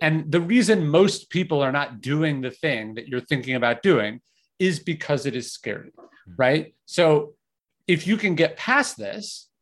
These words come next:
Speaker 1: you have an advantage, right? It's like, uh,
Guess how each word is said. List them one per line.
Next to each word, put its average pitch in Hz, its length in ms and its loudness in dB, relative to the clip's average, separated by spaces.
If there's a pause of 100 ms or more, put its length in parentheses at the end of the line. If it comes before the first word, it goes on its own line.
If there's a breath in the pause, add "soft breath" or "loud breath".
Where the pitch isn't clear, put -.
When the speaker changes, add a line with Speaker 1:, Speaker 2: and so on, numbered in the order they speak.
(200)
Speaker 1:
you 127 320 0
have 135 600 2 (220)
an 160 140 2
advantage, 180 800 0
right? 143 400 2
It's 147 220 -2
like, 143 340 2 (400)
uh, 123 560 -2